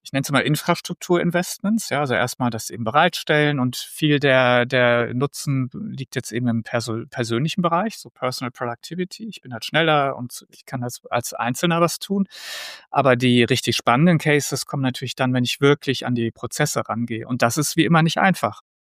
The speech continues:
Muss sich ja dann vielleicht auch verändern oder sollte es auch tun.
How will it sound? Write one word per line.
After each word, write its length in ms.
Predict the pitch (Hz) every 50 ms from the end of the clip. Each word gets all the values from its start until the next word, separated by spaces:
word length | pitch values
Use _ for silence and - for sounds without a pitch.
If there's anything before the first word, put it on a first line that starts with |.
| _ _ _ _ _ _ _ _ _ -
Muss 120 | 131 127 -
sich 160 | 147 135 -
ja 80 | 147 127
dann 200 | 131 127 127 123
vielleicht 280 | - 131 113 - -
auch 100 | - -
verändern 400 | - - 101 82 127 202 185 135
oder 80 | 104 104
sollte 380 | - - 98 113 139 - -
es 240 | 185 - - - -
auch 160 | - - - -
tun. 340 | - - 196 202 220 247